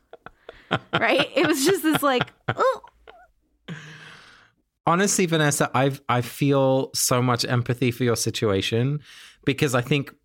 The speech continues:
Speaker 2: partly what makes it hard is that constant navigation of, like, yes, at the trampoline place, n-, not at home. Like, yes, f-, Tooth Fairy in this moment because the, you know, mom and dad aren't here, but no,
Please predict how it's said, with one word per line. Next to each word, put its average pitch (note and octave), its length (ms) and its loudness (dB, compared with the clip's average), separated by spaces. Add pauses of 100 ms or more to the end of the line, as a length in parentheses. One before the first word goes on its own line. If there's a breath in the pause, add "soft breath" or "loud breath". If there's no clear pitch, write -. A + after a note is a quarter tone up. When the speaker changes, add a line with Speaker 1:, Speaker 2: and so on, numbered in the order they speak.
(160)
Speaker 2:
partly C#3+ 300 -2
what A#2+ 180 0
makes A#2+ 240 0
it - 100 -2
hard C#3+ 340 0
is G#2+ 140 0
that - 180 -2
constant B2 460 -2
navigation G#2 880 -2
of, A#2 160 -4
like, G#2+ 320 -2 (220 loud breath)
yes, D3+ 260 0
at C#3+ 80 -4
the B2+ 60 0
trampoline B2 720 0 (280)
place, C3+ 400 -2 (320)
n-, D#3 280 0
not C#3 280 2
at - 120 -2
home. A#2 440 -2
Like, A#2+ 280 -2 (240 loud breath)
yes, D3+ 480 0 (160)
f-, - 200 -18
Tooth E3+ 200 0
Fairy D3 300 2
in C3+ 80 2
this C3 180 0
moment D3+ 300 0
because B2+ 220 0
the, C3+ 220 -2
you D3 120 0
know, B2 80 2
mom B2 200 0
and B2 60 0
dad B2 200 0
aren't B2+ 160 -2
here, C#3 240 2
but C#3 240 -4
no, B2+ 500 2